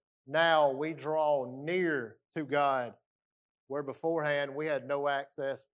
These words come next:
whatsoever. You can draw near now with confidence, knowing that you are covered by the high priest, Jesus. His blood covers you.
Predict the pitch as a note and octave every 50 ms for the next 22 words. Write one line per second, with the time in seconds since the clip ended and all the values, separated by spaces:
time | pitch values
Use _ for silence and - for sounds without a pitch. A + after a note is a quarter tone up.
0 | _ B2+ B2+ C3 B2+ - - C3 B2 B2+ A#2+ A2+ G2+ G2 _ _ _ _ _ _
1 | _ _ _ _ _ _ _ - D#3+ F3+ F3 - F3+ D#3 C#3 B2+ D3+ D#3 D#3+ D#3
2 | D#3 D#3 D3+ D3+ D3+ D#3 D#3+ D#3 D#3 D3 C#3 C#3 D#3 E3 E3+ E3+ E3 D#3+ D3+ D3
3 | C3 C3 B2+ - _ _ _ _ F3+ F3 E3+ D3+ - D3 B2 C3+ B2+ A#2+ A#2+ -
4 | _ _ _ _ _ _ _ _ _ _ _ _ _ _ _ _ _ _ _ _
5 | B2+ D3 D#3+ E3 D#3+ D#3 D3 C#3+ C#3 C3 - C3 C#3+ E3+ F#3 F#3+ F3+ D#3+ C#3+ C3+
6 | - - - G3 G3+ D#3+ D3 C3 A#2+ G#2+ G2+ - _ _ _ _ _ _ _ _
7 | _ _ - C#3 D3 D3 C#3 C3 C#3 D#3 D3+ D3 C#3+ C#3+ - D#3 D3 D3 D3 C#3
8 | C3 - - _ _ _ _ _ _ _ _ _ _ _ _ _ _ _ _ _
9 | _ _ A2+ A2+ C#3+ D3 C3+ G#2 - - - - _ _ _ _ _ _ _ _
10 | _ _ _ _ _ _ _ _ _ _ D3+ D#3 D3+ C#3 B2+ D3+ D3+ E3 E3+ E3
11 | D#3 D3 - - E3+ D3+ D#3 C#3 C3 A#2 A2+ A#2+ B2 A2 F#2+